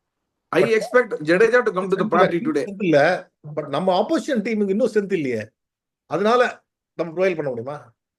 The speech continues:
Speaker 1: அது கரெக்ட். நீங்க சொல்றது வாஸ்தவம் தான். நான், எனக்கு என்ன படுதுனாக்கா, இந்த மூணு பேர்ல அடிக்கவே, ரெண்டு, மூணு மேட்ச் அடிக்கல, எவனா ஒருத்தன் அடிச்சிருவான் இன்னைக்கு.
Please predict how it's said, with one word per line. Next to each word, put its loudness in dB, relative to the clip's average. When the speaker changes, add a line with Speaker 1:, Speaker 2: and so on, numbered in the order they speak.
Speaker 1:
அது -6
கரெக்ட். -2
நீங்க -16
சொல்றது -2
வாஸ்தவம் -2
தான். -4
நான், -6
எனக்கு -4
என்ன 2
படுதுனாக்கா, 2
இந்த -2
மூணு -4
பேர்ல 0
அடிக்கவே, -2
ரெண்டு, -6
மூணு 2
மேட்ச் -2
அடிக்கல, 0
எவனா -2
ஒருத்தன் 0
அடிச்சிருவான் -6
இன்னைக்கு. -10